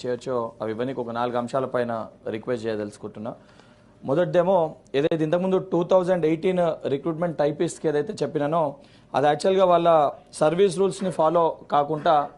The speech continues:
అందరికీ ఆ ఉద్యోగం కల్పించే అవకాశం, అంటే కల్పించడం వలన వాళ్ళకి ఇబ్బంది కలిగింది. కాబట్టి కర్ణాటక గవర్నమెంట్‌లో ఏ రకంగా పేరు మార్చి డేటా ఎంట్రీ అసిస్టెంట్ అని చెప్పి క్రియేట్ చేసి సేమ్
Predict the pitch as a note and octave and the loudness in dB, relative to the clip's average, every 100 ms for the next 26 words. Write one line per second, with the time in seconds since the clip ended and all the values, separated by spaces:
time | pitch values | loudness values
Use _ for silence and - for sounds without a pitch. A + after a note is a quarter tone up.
0 | A#2+ D3+ F3 E3+ E3 D3 D#3+ D#3+ D#3 D3 | -4 0 2 2 2 2 0 0 0 -2
1 | C#3+ D3 D3 C3+ C#3+ C#3+ D3 C3 B2+ C3 | -2 -2 0 2 0 0 -4 -6 -2 -2
2 | B2 B2+ C3 D#3+ D#3 D3+ D#3 D#3+ C#3 - | 0 -2 0 0 2 0 0 0 0 -6
3 | - B2+ C3+ B2+ A#2+ - A2+ A#2+ D3+ D#3+ | -4 -2 -2 -4 -6 -6 -10 -4 -2 0
4 | D3 C#3 C3 B2 B2 A#2+ D#3+ D3 C#3+ F3 | 0 0 -2 -2 -2 -6 -4 -2 0 -2
5 | F3+ E3 D#3 D3+ D#3 D3+ D3 E3 D3 C#3+ | 0 -2 0 0 0 -4 -2 0 0 -2
6 | - - - - D#3+ F3+ F#3+ F#3 F3+ F3 | -12 -20 -20 -2 2 4 4 2 4 2
7 | - F3 F3 F3+ E3+ F#3 D3+ E3+ F3 F#3 | 2 0 2 0 2 0 2 2 4 4
8 | E3+ - C3+ D#3 F3+ E3+ D#3 E3+ - E3+ | 2 -2 -4 -2 0 0 0 -2 -2 -2
9 | D#3+ D#3 D3+ - F#3 D#3 F3 F3+ E3 E3 | -2 -2 -2 -4 -6 -2 -2 0 -2 -2
10 | G3 - G3 | -2 0 -2